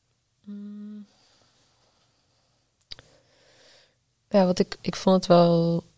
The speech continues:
heel fijn, ehm, bij dit album om, eh, dus te g-, samen te gaan werken met een producer die, ehm, mij ook heel veel vertrouwen gaf in de dingen die ik al had gedaan.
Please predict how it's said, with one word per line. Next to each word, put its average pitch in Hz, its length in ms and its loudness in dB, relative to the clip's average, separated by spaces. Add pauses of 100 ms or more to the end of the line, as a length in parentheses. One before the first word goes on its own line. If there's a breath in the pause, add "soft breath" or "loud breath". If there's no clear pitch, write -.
(120)
heel 180 360 0
fijn, 160 680 2 (280)
ehm, 170 460 -6 (220)
bij 170 180 -4
dit - 360 -4
album 160 440 4 (120)
om, 156 320 0
eh, 147 220 2 (560)
dus 175 180 2
te 175 120 2
g-, - 180 -8
samen 165 320 4
te - 60 -4
gaan 151 140 2
werken 151 300 2
met 151 180 -2
een 165 60 -10
producer 156 500 -2
die, 147 380 2 (960 loud breath)
ehm, 151 500 2 (180)
mij 165 340 6
ook 151 120 0
heel 160 100 4
veel 151 100 -2
vertrouwen 151 420 2
gaf - 260 0
in 143 120 0
de 143 100 0
dingen 147 300 2
die 147 120 0
ik 151 100 -4
al 151 80 2
had 147 140 -4
gedaan. 160 340 0